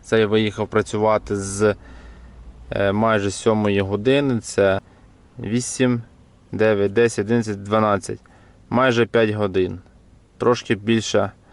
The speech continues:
е, там получилося трошки більше тисячі гривень. Тисячу триста там. Бо я там день виїжджав, якщо взяти, відмінусувати, тисячу триста це за п'ять годин.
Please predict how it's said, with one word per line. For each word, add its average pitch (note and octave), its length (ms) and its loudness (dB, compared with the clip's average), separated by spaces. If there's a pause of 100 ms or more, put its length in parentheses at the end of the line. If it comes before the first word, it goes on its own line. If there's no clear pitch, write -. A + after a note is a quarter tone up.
(640)
е, G2 360 2
там G#2 260 -2
получилося G2+ 760 -2
трошки A2 440 0
більше G2 580 -2 (140)
тисячі - 480 -6
гривень. F#2+ 460 -4 (1160)
Тисячу - 400 -12
триста - 420 -2
там. G2+ 240 -10 (1080)
Бо G2 120 -4
я G2 120 2
там G2 180 -2
день G2+ 200 2
виїжджав, G2+ 460 2
якщо G#2 220 -6
взяти, F#2+ 300 0
відмінусувати, G2 840 -4
тисячу A2 420 -8
триста - 440 -10
це G#2 380 -10 (540)
за G2 260 -4
п'ять G2+ 280 0
годин. C3 520 -2